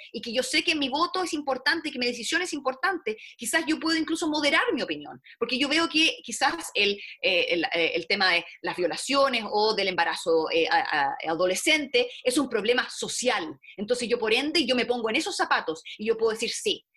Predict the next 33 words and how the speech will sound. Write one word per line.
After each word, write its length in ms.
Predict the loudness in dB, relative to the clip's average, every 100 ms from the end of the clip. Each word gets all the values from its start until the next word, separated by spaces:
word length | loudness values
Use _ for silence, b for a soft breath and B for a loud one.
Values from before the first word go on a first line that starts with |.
| B -6
aunque 240 | -4 -6
yo 380 | 2 2 2 -4 -10
personalmente 640 | -6 -2 0 0 0 -4
estoy 160 | -2 -2
en 100 | -2
contra 240 | -4 -2
del 100 | 0
aborto, 320 | 2 0 0
yo 140 | -6 -2
puedo 260 | 0 2 2
aprobar 400 | 0 2 4 4
algo 400 | 2 0 -2 -6 B -10
que 120 | -6
sea 240 | 2 2
beneficioso 600 | 2 -2 -6 -4 -4 -4
para 140 | -2 -4
la 120 | -4
sociedad". 400 | -8 -4 -4 -4 B B B
Y 120 | -2
es 140 | -2 2
solamente 460 | 2 2 0 2
en 80 | 0
ese 180 | 2 0
minuto 460 | 0 -2 0 -2 -2 B
en 100 | -8
que 140 | -4 0
yo 160 | 0
puedo 340 | 4 6 4 2
emitir 340 | -4 -4 -4
un 100 | -4
juicio 340 | -6 -4 -2 0
realmente 460 | 2 2 0 -2
político 640 | -2 -2 -2 -4 -6 -6